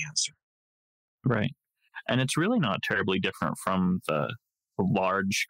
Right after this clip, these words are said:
Speaker 2: codex of laws that we have in the Old Testament, in the Hebrew Bible, that it does cover your civil stuff, your, what we would call criminal activity.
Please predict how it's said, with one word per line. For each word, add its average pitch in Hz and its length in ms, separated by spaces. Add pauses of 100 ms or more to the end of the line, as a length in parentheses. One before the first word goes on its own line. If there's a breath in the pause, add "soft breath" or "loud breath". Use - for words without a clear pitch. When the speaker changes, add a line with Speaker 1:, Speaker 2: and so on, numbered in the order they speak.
Speaker 2:
codex 90 300
of 92 100
laws 92 320
that 85 80
we 87 180
have 92 260 (240)
in 95 100
the 95 80
Old 95 220
Testament, - 420
in - 100
the 107 140
Hebrew 104 260
Bible, - 400 (680)
that 101 120
it 98 120
does 107 240
cover 101 500 (340)
your 95 120
civil 90 440
stuff, 90 380 (200)
your, 95 320 (180)
what 101 180
we 104 160
would 101 200
call 98 240 (120)
criminal 104 320
activity. 101 640